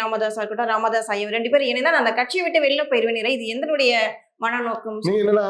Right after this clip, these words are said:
Speaker 2: ஒரு கட்சியில உழைச்சவரு, இப்ப எங்க அண்ணன் சொன்னேன் இல்லையா, ஏழு வருஷமா எங்க அண்ணன் அந்த கட்சி ஆரம்பிச்ச காலத்துல இருந்து பட்டி திட்டுன்னு வந்து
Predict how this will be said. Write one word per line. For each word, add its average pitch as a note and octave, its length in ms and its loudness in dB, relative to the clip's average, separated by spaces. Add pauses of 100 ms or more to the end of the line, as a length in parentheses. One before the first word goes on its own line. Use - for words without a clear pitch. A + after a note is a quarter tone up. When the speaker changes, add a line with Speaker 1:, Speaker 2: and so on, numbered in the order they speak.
Speaker 2:
ஒரு F#3 160 4
கட்சியில F#3 380 6 (100)
உழைச்சவரு, G3+ 520 6
இப்ப E3 160 6
எங்க F3 120 2
அண்ணன் G#3+ 420 6
சொன்னேன் F#3+ 180 4
இல்லையா, E3 200 6 (180)
ஏழு A#3 140 6
வருஷமா A3+ 300 4
எங்க F#3+ 100 6
அண்ணன் G3 160 4
அந்த F#3+ 120 8
கட்சி D#3+ 180 6
ஆரம்பிச்ச F#3+ 300 4
காலத்துல F3+ 280 2
இருந்து G#3 180 2
பட்டி F3+ 160 4
திட்டுன்னு F#3+ 380 2
வந்து F3 220 2